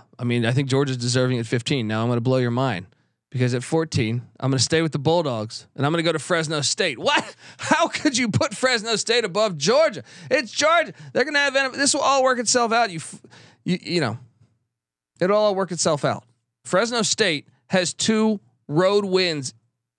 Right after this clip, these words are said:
against Power Five opponents. You know who doesn't have two road wins? Georgia. You know who doesn't have two road wins against Power Fives? Oklahoma. You know who doesn't?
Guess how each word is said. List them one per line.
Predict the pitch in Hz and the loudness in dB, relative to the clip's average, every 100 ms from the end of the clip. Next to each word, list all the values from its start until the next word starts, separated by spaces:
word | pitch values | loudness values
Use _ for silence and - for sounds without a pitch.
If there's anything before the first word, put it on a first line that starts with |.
| _ _ _ _ _ | _ _ _ _ _
against | 185 196 190 | 0 0 0
Power | 214 202 | 2 2
Five | 190 190 185 | 2 2 0
opponents. | 143 202 180 - - - - | 0 -2 -2 -10 -20 -20 -4
You | 165 233 | 0 4
know | |
who | 247 233 | 4 4
doesn't | 190 208 233 | 2 0 0
have | 233 226 | 0 0
two | 254 240 | 0 2
road | 240 240 | 2 2
wins? | 254 254 - _ _ _ _ _ | 0 -2 -8 _ _ _ _ _
Georgia. | - 180 170 92 | 0 2 0 -4
You | 120 143 | -2 2
know | 196 | 2
who | 214 | 2
doesn't | 170 185 247 262 | 2 2 0 -4
have | 226 220 | -2 0
two | - 233 | -2 0
road | 240 240 | 2 2
wins | 247 254 247 - _ _ _ _ _ _ _ _ _ _ _ _ _ _ _ - | 0 -2 -6 -14 _ _ _ _ _ _ _ _ _ _ _ _ _ _ _ -2
against | 175 196 | -2 0
Power | 220 226 | 0 2
Fives? | 220 240 254 240 - _ _ - | 2 0 0 -2 -10 _ _ -2
Oklahoma. | 185 180 170 175 165 110 | 0 0 2 2 0 -4
You | 135 175 | 0 2
know | |
who | 226 | 2
doesn't? | 190 226 233 269 - | 2 0 0 -4 -10